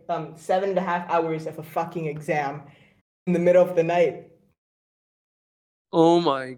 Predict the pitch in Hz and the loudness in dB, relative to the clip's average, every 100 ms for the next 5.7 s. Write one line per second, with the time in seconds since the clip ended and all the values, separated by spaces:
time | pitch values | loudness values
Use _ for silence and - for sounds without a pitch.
0 | 127 147 139 139 120 113 _ _ _ _ | -8 -4 -2 -2 -6 -10 _ _ _ _
1 | _ - 160 135 160 - 190 180 165 165 | _ -12 -10 -10 -12 -8 -8 -6 -6 -2
2 | 160 160 185 - 160 160 165 190 160 170 | -2 -4 -6 -6 -6 -6 0 0 0 -2
3 | 185 185 185 196 170 175 220 254 _ _ | 0 2 0 -4 0 0 -2 -8 _ _
4 | _ _ _ _ - 190 190 185 - 226 | _ _ _ _ 0 2 2 0 -2 2
5 | 285 269 185 202 254 214 - | 4 4 0 2 2 2 -4